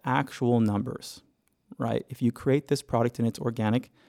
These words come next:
here are the actual numbers, and this is what you'll have to charge for it in order to maintain your profit margin.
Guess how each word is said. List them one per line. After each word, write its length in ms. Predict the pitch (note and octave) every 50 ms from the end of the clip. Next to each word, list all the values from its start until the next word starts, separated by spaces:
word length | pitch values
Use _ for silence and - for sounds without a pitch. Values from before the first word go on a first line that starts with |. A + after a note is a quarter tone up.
| _ _
here 240 | _ _ - B2 A#2+
are 60 | B2+
the 140 | B2 B2+ B2
actual 320 | C3 C3+ - - - D3+
numbers, 400 | D3 D#3+ F#2+ D3 - - A2+ - -
and 140 | - A#2+ A#2
this 100 | A2+ -
is 100 | C3+ A#2+
what 140 | A#2 A#2
you'll 140 | A#2+ A#2+ A#2+
have 180 | A#2 A#2+ A#2 -
to 100 | - B2
charge 320 | - - B2+ C3+ C#3+ C3+
for 220 | - - A#2 A2 G#2+
it 40 |
in 80 | A2 G#2
order 180 | G2+ G#2 G#2 G2+
to 80 | G2+
maintain 420 | G#2 G#2 G#2 G#2+ G#2 - A2+ G#2+ G#2+
your 120 | A2 A2+
profit 360 | - - B2+ C#3 C#3 - -
margin. 380 | C3 - - C3 - - -